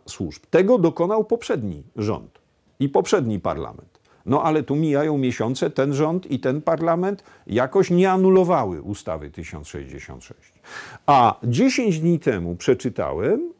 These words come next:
że rząd w Warszawie przyjął projekt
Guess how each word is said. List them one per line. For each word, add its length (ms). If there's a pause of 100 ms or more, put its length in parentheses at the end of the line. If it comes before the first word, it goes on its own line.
że 380 (120)
rząd 600 (100)
w 500
Warszawie 920 (520)
przyjął 600
projekt 880